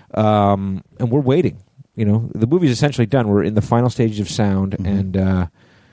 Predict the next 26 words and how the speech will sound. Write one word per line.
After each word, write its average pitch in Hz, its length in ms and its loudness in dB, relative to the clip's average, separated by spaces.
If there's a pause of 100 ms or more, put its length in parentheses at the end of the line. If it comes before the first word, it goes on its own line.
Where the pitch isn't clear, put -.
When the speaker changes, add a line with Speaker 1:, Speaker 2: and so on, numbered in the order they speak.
(220)
Speaker 1:
we've 98 180 0
turned 107 220 0
it 101 60 0
over 95 200 2
to 95 80 2
the 92 80 0
studio, 113 600 2 (120)
uh, 92 260 -4
to - 120 -4
Fox, 104 480 0
and, 95 400 -4
uh, 92 440 0 (120)
we're 101 180 -2
just 98 200 -6
waiting. 104 280 0
Now 98 180 2
they're 104 280 2 (680)
doing 110 280 0
their 98 400 0 (480)
assessments, 131 920 -2
and 101 160 -2
they, 104 160 2
you 135 140 2
know, 104 160 0
it's 117 120 -2
a, 101 100 2